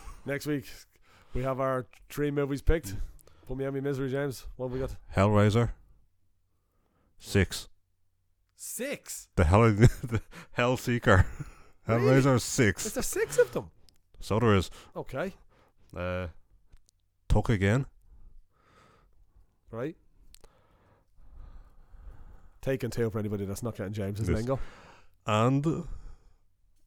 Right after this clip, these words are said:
Speaker 2: another, uh, classic comedy from around that neck of the woods.
Speaker 1: Ooh.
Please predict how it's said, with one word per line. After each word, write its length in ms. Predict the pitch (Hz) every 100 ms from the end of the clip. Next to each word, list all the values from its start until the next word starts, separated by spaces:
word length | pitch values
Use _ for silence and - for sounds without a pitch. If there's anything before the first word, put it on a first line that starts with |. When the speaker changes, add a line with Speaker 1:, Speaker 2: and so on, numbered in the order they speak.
| -
Speaker 2:
another, 540 | 95 101 110 107 95 - - - _ _ _ _ _ _ _ 262 -
uh, 400 | 95 90 87 87 - - - -
classic 400 | - 101 101 -
comedy 420 | - 104 110 104
from 160 | -
around 320 | 95 98 107 98
that 180 | 98 - _ 110
neck 200 | 107 107
of 20 |
the 60 | 104
woods. 400 | 113 139 123 -
Speaker 1:
Ooh. 260 | 160 202 127